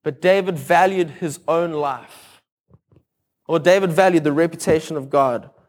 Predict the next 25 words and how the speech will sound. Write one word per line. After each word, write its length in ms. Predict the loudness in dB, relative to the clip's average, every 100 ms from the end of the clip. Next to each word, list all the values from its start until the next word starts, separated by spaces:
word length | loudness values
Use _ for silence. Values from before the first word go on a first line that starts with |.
| _ -8
more 240 | 0 2
than 120 | 2
his 140 | -2 -4
own 220 | -4 -4
life. 480 | -8 -16 -20 -20 -20 _ _ _ -10
And 120 | -4
so 200 | 0 2
with 140 | 0
the 80 | -2
simple 400 | -4 -6 -8 -8
sling, 480 | -12 -12 -12 -14 -16 _ _ _ _ _ _ _ _ _ _ _ _ _ _ _ _ _ _ -8
as 140 | -6
a 60 | -2
symbol 400 | 0 2 4 4
of 100 | 2
something 460 | 2 0 0 -2
that 400 | 2 2 0 -12 -18 _ _
takes 360 | 0 0 0 -4
down 520 | 0 2 2 -2 -10 _ _ _ _ _ _ -8
even 240 | -4 -2
the 80 | -4
greatest 560 | -4 0 2 2 -4
warrior, 520 | -6 -4 -6 -10 -18 _ _ _ _ _ _ _ _ _ _ _ _ _ _ _ _
we 200 | -8 -6
realize 600 | 0 2 4 2 0 -6